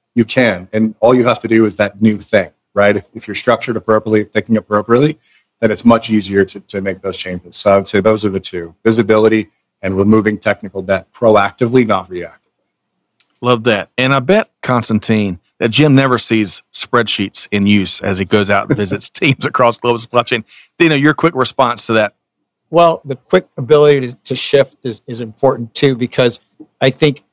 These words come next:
Speaker 3: the definition, and I think the core of the question was around supply chain risk, right? And you're under-, trying to understand what those risks are. Well,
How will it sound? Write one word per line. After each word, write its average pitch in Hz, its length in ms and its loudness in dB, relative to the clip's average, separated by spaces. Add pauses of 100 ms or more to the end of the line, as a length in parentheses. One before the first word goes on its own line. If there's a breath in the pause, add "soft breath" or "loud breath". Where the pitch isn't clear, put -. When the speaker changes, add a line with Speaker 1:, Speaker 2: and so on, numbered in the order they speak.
Speaker 3:
the 127 140 -2
definition, 127 800 -2
and 120 120 -8
I 117 80 -6
think 120 220 -12
the - 60 -18
core 135 260 2
of 113 60 -2
the 110 60 -4
question 127 420 -4
was 104 260 -10
around 117 240 -6
supply - 360 -6
chain 113 240 -6
risk, - 400 -2 (160)
right? 117 260 0 (400)
And 127 100 6
you're 147 120 2
under-, 151 200 4
trying 151 300 -2
to 139 60 0
understand 139 540 -2
what 120 160 0
those 117 220 -2
risks 120 280 -2
are. 131 180 2
Well, 120 300 -2